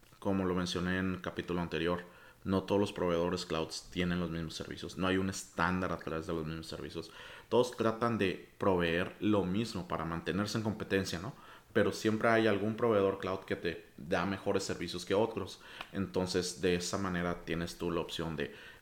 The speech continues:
tener ciertos recursos en un proveedor, ciertos recursos en otro proveedor, o tener,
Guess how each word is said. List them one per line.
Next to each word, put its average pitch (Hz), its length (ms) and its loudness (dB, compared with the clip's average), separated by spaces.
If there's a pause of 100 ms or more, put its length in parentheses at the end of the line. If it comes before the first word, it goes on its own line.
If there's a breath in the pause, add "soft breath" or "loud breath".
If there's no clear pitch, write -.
(140 loud breath)
tener 92 520 2
ciertos - 520 0
recursos 101 460 -2
en 95 120 -2
un 92 100 -6
proveedor, 90 480 -2 (180)
ciertos 92 420 0
recursos 95 400 -2
en 92 60 0
otro 90 240 -6
proveedor, 82 480 -2 (340 loud breath)
o 95 140 2
tener, 82 420 -2